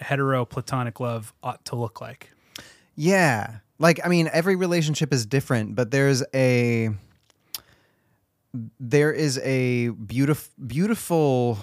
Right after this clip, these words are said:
Speaker 2: I don't know, I don't even know what to call it. It's just, I, I think, I hate to always go back to this word 'cause I think I always just harp on it, but it's kind of a vulnerability,
Speaker 1: Mm-hmm.
Speaker 2: right?
Speaker 1: Yeah. It, it's,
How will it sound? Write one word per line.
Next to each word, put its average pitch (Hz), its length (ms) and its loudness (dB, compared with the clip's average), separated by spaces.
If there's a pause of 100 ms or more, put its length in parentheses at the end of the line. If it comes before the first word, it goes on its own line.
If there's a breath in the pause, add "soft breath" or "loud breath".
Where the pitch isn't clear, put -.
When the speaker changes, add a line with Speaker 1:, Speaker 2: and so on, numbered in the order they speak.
(520 loud breath)
Speaker 2:
I 165 80 -10
don't 185 140 -2
know, 151 540 2
I 170 80 -4
don't 190 260 -2
even 160 160 0
know 156 80 4
what 143 120 2
to 139 80 -2
call 156 280 0
it. 110 100 0
It's 117 240 -2
just, - 440 0 (380 soft breath)
I, 143 180 2
I 143 40 2
think, 156 220 2 (640)
I 147 100 0
hate 135 300 0
to 165 80 0
always 147 200 4
go 131 80 0
back 123 200 2
to - 80 -4
this 117 160 -2
word 120 220 -2
'cause 110 120 -4
I 113 100 0
think 113 160 -2
I 113 60 2
always 110 340 -2 (280)
just - 360 -4 (140)
harp 123 260 0
on 143 120 4
it, 156 200 0 (440 soft breath)
but 135 100 2
it's - 140 -2 (240)
kind 156 200 -2
of 165 80 0
a 165 180 4
vulnerability, 123 1080 0 (100)
Speaker 1:
Mm-hmm. 208 240 4 (100)
Speaker 2:
right? 254 280 2 (120)
Speaker 1:
Yeah. 165 280 2 (220)
It, 156 280 -4 (340 loud breath)
it's, - 260 -2